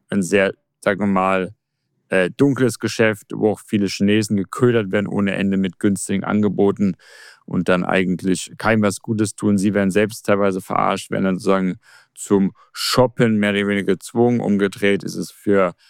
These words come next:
andere Touristen kein Spaß, für viele Leute, die selbst im Tourismusbereich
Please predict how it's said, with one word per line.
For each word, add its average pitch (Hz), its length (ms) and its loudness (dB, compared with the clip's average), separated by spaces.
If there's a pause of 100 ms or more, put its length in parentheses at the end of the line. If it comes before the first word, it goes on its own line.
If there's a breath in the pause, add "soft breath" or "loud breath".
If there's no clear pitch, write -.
(180 soft breath)
andere 101 300 0
Touristen 113 460 -2
kein 101 180 0
Spaß, 98 480 -2
für 98 240 -6
viele 98 320 -2
Leute, 92 520 0 (640)
die 98 100 2
selbst 95 300 0
im 98 120 -2
Tourismusbereich 98 760 -4